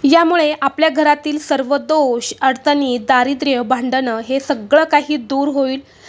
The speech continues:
आणि यासोबतच आपल्या घराची, मुलांची, पतीची अगदी भरभरून प्रगती होईल, असा हा एक उपाय मी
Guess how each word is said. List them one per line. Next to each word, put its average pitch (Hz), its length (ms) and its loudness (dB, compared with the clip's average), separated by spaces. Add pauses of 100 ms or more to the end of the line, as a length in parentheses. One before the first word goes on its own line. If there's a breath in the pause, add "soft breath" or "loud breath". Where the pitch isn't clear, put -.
(220 loud breath)
आणि 254 220 2
यासोबतच 262 840 2
आपल्या 269 280 0
घराची, 294 560 0
मुलांची, 311 560 0
पतीची 294 680 -4
अगदी 277 480 2
भरभरून 320 420 2
प्रगती 262 480 0
होईल, 269 300 0 (480 loud breath)
असा 339 260 2
हा 339 240 2
एक 330 220 -2
उपाय 320 280 0
मी 294 160 -2